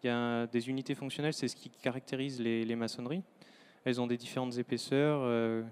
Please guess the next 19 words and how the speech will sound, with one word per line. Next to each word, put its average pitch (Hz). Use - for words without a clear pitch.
il 123
y -
en 120
a 127
qui -
sont... 113
Comment 113
dire, 110
par 123
exemple, 123
la 123
première, 139
c'est -
la 123
maçonnerie 120
béton, 143
donc 120
elle 113
est, 113